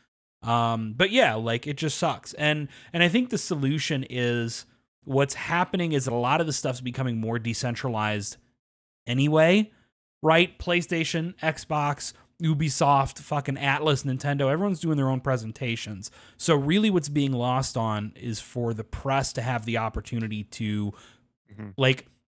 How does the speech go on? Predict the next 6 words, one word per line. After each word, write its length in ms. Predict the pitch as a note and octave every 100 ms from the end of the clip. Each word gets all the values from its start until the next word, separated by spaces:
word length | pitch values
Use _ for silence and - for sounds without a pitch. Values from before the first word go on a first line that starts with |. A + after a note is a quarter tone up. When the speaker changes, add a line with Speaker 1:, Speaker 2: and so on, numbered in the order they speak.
| _ _ _ - _
Speaker 1:
play 420 | - C#3+ C#3+ E3+
games 680 | D3+ C3 C3 F3 A3+ - - _ _ _ _ -
and 540 | C3 B2+ B2 A#2+ A#2+ -
network 640 | C3 C#3 C#3 D3 C#3+ C#3 -
with 160 | B2+
developers, 760 | - A2+ G2+ G#2+ - - - -